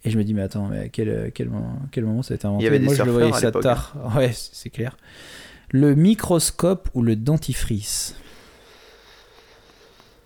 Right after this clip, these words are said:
Speaker 2: Je pense le microscope.
Speaker 1: Ouais, le microscope date de mille neuf, mille six cent neuf, qui a priori, euh, en tout cas a été ima-, a été imaginé par, euh, Galilée,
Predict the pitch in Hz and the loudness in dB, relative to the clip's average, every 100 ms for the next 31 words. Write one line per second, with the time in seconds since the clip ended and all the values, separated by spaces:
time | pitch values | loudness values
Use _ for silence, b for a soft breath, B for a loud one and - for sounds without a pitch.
0 | B B B B - - 170 156 123 117 | B B B B -16 -4 -2 0 -2 -2
1 | - 113 120 - - b b b b b | -2 0 0 -2 -8 b b b b b
2 | b _ _ _ 131 107 - - 107 110 | b _ _ _ 0 0 0 -2 -2 0
3 | 120 - 127 131 - - 113 113 - 110 | -2 0 0 0 -4 -4 -2 -2 -2 -2
4 | 107 104 104 110 127 123 117 117 - - | 0 0 0 0 2 2 2 0 -2 -2
5 | 127 143 - 147 - 120 113 151 180 - | 0 0 0 -4 -2 0 2 2 2 -2
6 | - B B - 127 117 - 170 170 156 | -6 B B -2 -2 0 2 4 4 4
7 | 165 160 160 - 117 113 110 110 113 - | 4 2 0 0 2 4 4 2 0 -6
8 | B B B 117 139 143 135 131 127 131 | B B B -6 0 2 2 2 2 0
9 | - 127 123 135 135 135 127 139 139 131 | 0 0 2 0 2 2 2 0 0 0
10 | 113 113 104 104 113 139 151 143 139 147 | -2 0 -2 -2 0 0 4 4 6 4
11 | 208 | 2